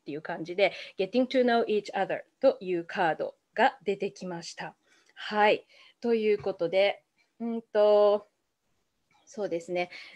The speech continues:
じゃあ、あの、皆さんも一緒にこのgetting to know each otherという、あの、カードをですね、ちょっと、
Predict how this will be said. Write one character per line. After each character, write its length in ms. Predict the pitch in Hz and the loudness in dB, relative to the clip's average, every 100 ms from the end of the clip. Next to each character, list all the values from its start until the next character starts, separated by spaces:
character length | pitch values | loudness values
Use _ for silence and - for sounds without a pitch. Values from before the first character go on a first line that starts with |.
| _ | _
じ 80 | 190 | -2
ゃ 200 | 180 170 | 0 0
あ、 20 | |
あ 60 | 180 | -2
の、 120 | 170 | -4
皆 240 | 165 185 | -2 -2
さ 220 | 269 220 185 | 0 -2 -2
ん 80 | |
も 160 | 165 160 | -4 -6
一 140 | - - | -10 -12
緒 140 | 196 | -6
に 160 | 185 180 | -6 -6
こ 100 | 190 | -4
の 220 | 175 - - _ | -4 -6 -12 _
getting 420 | 190 185 220 214 | -4 -4 -4 -6
to 200 | 208 220 | -4 -4
know 280 | 196 190 185 | -2 -2 -4
each 320 | 196 190 - - | -6 -8 -8 -2
other 320 | 208 180 156 - - | 0 0 -2 -6 -8
と 180 | 180 170 | -4 -2
い 320 | 175 233 285 | -2 0 -2
う、 40 | - - _ | -2 -12 _
あ 120 | 180 165 | -8 -6
の、 380 | 151 151 156 156 | -6 -6 -8 -8
カ 160 | - 175 | -6 -4
ー 60 | |
ド 180 | 170 156 | -4 -6
を 40 | 143 | -8
で 160 | 143 | -12
す 80 | 190 | -8
ね、 300 | 190 214 226 | -4 -2 -2
ち 80 | - | -6
ょ 40 | |
っ 80 | 165 - | -10 -8
と、 220 | 160 - | -8 -8